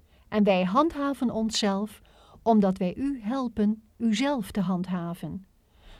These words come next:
Dan zetten wij onze handen in de spaken van uw levenswiel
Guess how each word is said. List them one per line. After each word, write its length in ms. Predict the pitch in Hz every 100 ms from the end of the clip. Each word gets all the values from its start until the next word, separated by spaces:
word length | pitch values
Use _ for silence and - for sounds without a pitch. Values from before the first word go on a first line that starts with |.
| -
Dan 220 | 302 311
zetten 340 | 330 339 311
wij 200 | 277 233
onze 320 | 214 240 220 202
handen 420 | 208 285 285 240
in 160 | 214
de 100 | 196
spaken 640 | 190 - 262 277 294 240 202
van 180 | 214
uw 200 | 202 254
levenswiel 880 | 240 220 254 262 262 - 262 302